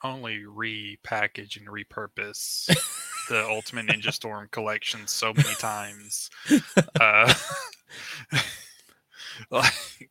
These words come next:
Speaker 1: so,
Speaker 2: Hey, they're,
Speaker 1: I mean,
Speaker 2: they're
Speaker 1: if,
Speaker 2: Todd
Speaker 1: if you,
Speaker 2: Howard, they're Todd Howarding this stuff,
Speaker 1: if
Speaker 2: man.
Speaker 1: you wanna, if you wanna rebuy, you know, the, 'cause I, <sighs> they're, they're talking, like, four K, sixty F P S on,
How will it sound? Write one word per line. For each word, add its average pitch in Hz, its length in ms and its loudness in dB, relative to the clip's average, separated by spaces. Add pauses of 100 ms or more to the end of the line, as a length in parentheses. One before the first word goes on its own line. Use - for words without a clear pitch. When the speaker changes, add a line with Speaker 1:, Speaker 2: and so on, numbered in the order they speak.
Speaker 1:
so, 123 480 -2
Speaker 2:
Hey, 127 140 10
they're, 165 180 12
Speaker 1:
I - 20 10
mean, 131 100 6
Speaker 2:
they're 180 100 12
Speaker 1:
if, 170 100 6
Speaker 2:
Todd 143 240 12
Speaker 1:
if 131 60 8
you, 139 40 10
Speaker 2:
Howard, 127 440 10
they're 151 240 10
Todd 139 260 10
Howarding 110 480 6
this 95 160 -2
stuff, 92 320 0
Speaker 1:
if 131 80 4
Speaker 2:
man. 95 180 2
Speaker 1:
you 95 80 2
wanna, 185 320 -2 (140)
if 131 180 -4
you 156 100 -6
wanna 143 140 -4
rebuy, 113 840 2 (220)
you 120 140 -6
know, 104 400 -6 (1300)
the, 107 340 -4
'cause 131 140 -8
I, 127 40 -4 (260)
<sighs> - 540 -10
they're, 123 260 -6 (100)
they're 131 80 -6
talking, 156 320 0
like, 123 140 2
four 131 260 -2
K, 127 300 6
sixty 117 420 -4
F - 280 -6
P 113 180 -4
S 110 360 2 (120)
on, 110 640 0